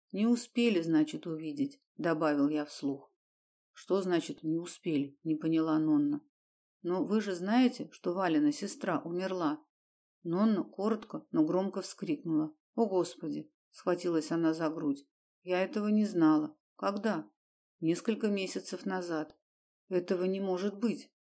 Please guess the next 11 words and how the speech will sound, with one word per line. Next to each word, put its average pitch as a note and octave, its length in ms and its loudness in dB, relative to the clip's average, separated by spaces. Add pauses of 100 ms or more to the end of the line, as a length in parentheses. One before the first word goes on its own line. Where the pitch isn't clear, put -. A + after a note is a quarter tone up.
(100)
Нонна D#3+ 340 2
замотала D#3+ 560 0
головой. D3+ 600 0 (380)
«Как F#3+ 240 0
же A#3 120 2
так? F#3 380 -2 (400)
Валя F#3 320 2
ничего D#3+ 540 -2
мне G3 180 -2
не G3 120 -8
говорила». F#3 680 -4